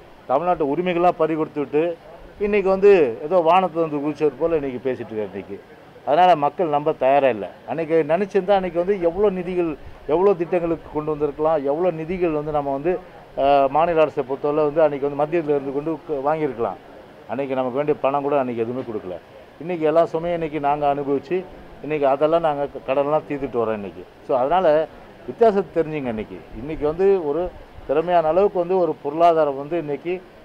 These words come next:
தமிழ்நாட்டை பொறுத்தவரை எந்த ஒரு பிரச்சனை இல்லாம வந்து ஒரு நிதி சிக்கல் இருந்தாலும் கூட ஏழை எளிய ஆதிராவிட மக்கள், பிற்படுத்தப்பட்ட மக்கள், பழங்குடியினர்கள், நெசவாளர்கள், விவசாயிகள், தொழிலாளர்கள், மீனவர்கள் மிகவும் பின்தங்கியவர்கள், சீர்மரபினர்கள்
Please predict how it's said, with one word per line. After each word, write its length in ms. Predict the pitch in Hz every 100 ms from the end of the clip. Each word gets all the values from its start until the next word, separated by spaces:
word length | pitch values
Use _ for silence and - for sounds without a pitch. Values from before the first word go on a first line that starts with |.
| - -
தமிழ்நாட்டை 420 | 151 170 151 147
பொறுத்தவரை 560 | 127 135 147 147 190 151
எந்த 280 | 131 147 147
ஒரு 160 | 143
பிரச்சனை 340 | 139 135 156 147
இல்லாம 260 | 147 139
வந்து 260 | 135 143 190 - - -
ஒரு 120 | 107 107
நிதி 260 | 151 226
சிக்கல் 320 | - 196 185
இருந்தாலும் 420 | 175 160 156 151 127
கூட 320 | 139 170 208 - - - - - -
ஏழை 320 | 135 156 151
எளிய 280 | 147 156 151
ஆதிராவிட 540 | 143 151 151 147 139
மக்கள், 420 | 135 139 165 160 - - - - - - 113
பிற்படுத்தப்பட்ட 1040 | 135 156 143 151 143 127 139 131 135 135
மக்கள், 360 | 135 135 156 151 135 -
பழங்குடியினர்கள், 800 | 120 151 147 147 143 139 147 156 147 - - - -
நெசவாளர்கள், 640 | 123 160 151 147 147 147 135
விவசாயிகள், 480 | 147 151 143 147 147
தொழிலாளர்கள், 520 | 135 143 147 147 143 139
மீனவர்கள் 480 | 139 147 143 139 143
மிகவும் 260 | 143 156 147
பின்தங்கியவர்கள், 640 | 147 139 143 143 143 151 143
சீர்மரபினர்கள் 560 | 156 165 151 147 147